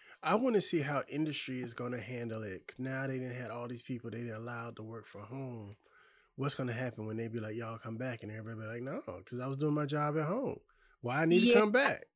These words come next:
Speaker 2: I, and, and see, that's just the thing. I don't think they're gonna be able to do it. I think they're gonna have to give people options.
Speaker 1: Mm-hmm. And, but a lot of, some of the companies are taking advantage of it, and they see that the extra money they s-, they're spending on
Speaker 2: Exactly.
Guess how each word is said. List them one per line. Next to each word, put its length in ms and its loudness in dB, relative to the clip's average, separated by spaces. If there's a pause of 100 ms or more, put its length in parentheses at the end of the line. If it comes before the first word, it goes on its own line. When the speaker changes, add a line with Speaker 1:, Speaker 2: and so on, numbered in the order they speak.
(760)
Speaker 2:
I, 200 10
and, 220 6
and 220 6
see, 160 4
that's 260 8
just 160 4
the 60 0
thing. 280 6
I 60 8
don't 180 8
think 140 4
they're 100 6
gonna 140 6
be 180 8
able 120 8
to 60 6
do 240 6
it. 220 4
I 100 6
think 240 4
they're 120 6
gonna 180 6
have 240 4
to 60 2
give 220 4
people 220 6
options. 600 6
Speaker 1:
Mm-hmm. 160 -8 (460)
And, 200 4
but 120 8
a 40 6
lot 260 6
of, 140 6
some 280 2
of 100 0
the 60 0
companies 680 -2
are 80 -2 (260)
taking 220 8 (100)
advantage 460 2
of 220 2
it, 180 -2 (520)
and 220 0
they 140 0
see 420 0
that 260 4
the 180 -4
extra 260 -2
money 320 2
they 140 -2
s-, 200 -2 (260)
they're 160 -4
spending 560 2
on 100 2
Speaker 2:
Exactly. 180 4